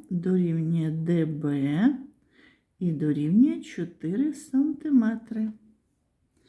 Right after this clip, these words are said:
Ну, а тепер знайдемо С Б. Складається з кусочків у нас С Д додати Д Б. С Д у нас два,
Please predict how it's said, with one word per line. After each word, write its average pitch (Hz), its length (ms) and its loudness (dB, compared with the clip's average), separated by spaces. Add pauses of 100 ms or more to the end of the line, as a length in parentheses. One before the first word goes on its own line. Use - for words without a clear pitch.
(380)
Ну, 370 100 -12
а 392 80 -4
тепер 254 420 4
знайдемо 190 600 2
С - 180 -6
Б. 147 380 -4 (1160)
Складається 156 840 -2
з - 100 -14
кусочків 180 920 -6
у - 20 4
нас 277 460 4 (880)
С 202 360 0
Д 156 540 2 (180)
додати 175 1000 -2
Д 240 280 4
Б. 175 480 -2 (640)
С 220 260 0
Д 185 240 2
у 160 120 2
нас 151 260 0
два, 156 840 0